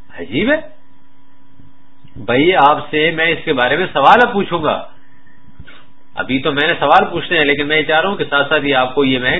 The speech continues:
کلیئر کرتا جاؤں تھوڑا تھوڑا، ٹھیک ہے نا؟ تو طالب دیدار مصطفیٰ، آپ کو بھی بس موقع چاہیے تھا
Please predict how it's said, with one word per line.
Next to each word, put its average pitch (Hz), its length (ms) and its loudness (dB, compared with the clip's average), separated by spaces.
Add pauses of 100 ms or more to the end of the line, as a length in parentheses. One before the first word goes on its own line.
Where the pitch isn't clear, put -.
کلیئر 156 220 2
کرتا 139 260 0
جاؤں 107 240 -2
تھوڑا 120 320 2
تھوڑا، 104 240 -2 (360)
ٹھیک 104 140 -6
ہے 151 60 0
نا؟ 233 180 4 (1120)
تو - 100 -14
طالب 170 300 2
دیدار 180 280 4
مصطفیٰ، 214 320 2
آپ 214 180 8
کو 220 60 2
بھی 226 80 4
بس 208 160 2
موقع 165 360 0
چاہیے 202 260 4
تھا 170 260 0